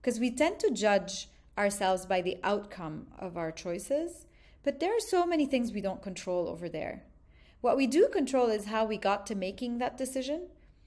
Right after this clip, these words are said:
and whether it was a right decision at that time. And because I try to be disciplined about big decisions, when they often fail,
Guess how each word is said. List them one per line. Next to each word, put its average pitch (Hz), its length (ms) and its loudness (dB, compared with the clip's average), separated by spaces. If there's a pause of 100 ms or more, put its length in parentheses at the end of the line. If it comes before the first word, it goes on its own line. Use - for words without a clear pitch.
(480)
and 226 200 4
whether 226 260 6
it 220 180 2
was 196 200 -4
a 190 220 2 (200)
right 190 500 2
decision 202 520 -4
at 185 200 -4
that 175 200 -4
time. 185 460 -12 (200)
And 220 140 2
because 294 420 2
I 349 140 4
try 247 220 2
to 240 80 2
be 214 120 -2
disciplined 196 640 -4
about 196 500 0
big 170 220 -6
decisions, 170 760 -8 (460)
when 247 280 2
they 240 500 4
often 208 380 -2
fail, 220 540 0